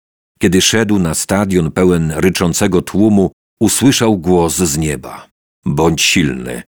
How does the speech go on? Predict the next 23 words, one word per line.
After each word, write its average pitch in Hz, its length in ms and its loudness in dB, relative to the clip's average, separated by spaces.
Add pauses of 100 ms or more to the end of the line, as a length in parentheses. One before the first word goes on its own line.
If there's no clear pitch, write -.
Polikarpie, - 880 -6 (320)
bądź 92 460 0
mężny". 69 600 -4 (880)
Rzymski 120 520 0
prokonsul, 95 800 -2 (100)
rządca, 82 580 -4 (440)
szanując 151 600 2
sędziwy 107 460 2
wiek 101 320 0
Polikarpa, 87 800 -4 (480)
starał 151 400 -2
się 135 260 2
przekonać 92 680 -2
go, 82 420 -2
aby 101 220 0
się 101 180 0
ratował. 104 640 -4 (480)
Zaoferował 113 680 0
mu 123 320 4
łatwy 107 400 -2
sposób - 540 -2
uniknięcia 85 680 2
śmierci. - 640 -6